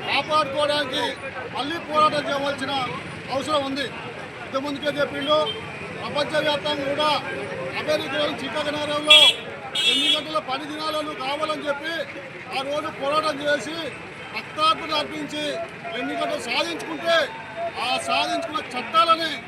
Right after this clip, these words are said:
ఈరోజు బీజేపీ ప్రభుత్వం మొత్తం అమలు చేసి దాన్ని మొత్తం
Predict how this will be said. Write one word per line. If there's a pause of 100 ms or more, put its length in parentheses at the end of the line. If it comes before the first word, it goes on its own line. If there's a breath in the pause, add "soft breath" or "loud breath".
(360)
ఈరోజు
బీజేపీ
ప్రభుత్వం (1200)
మొత్తం
అమలు
చేసి (500)
దాన్ని
మొత్తం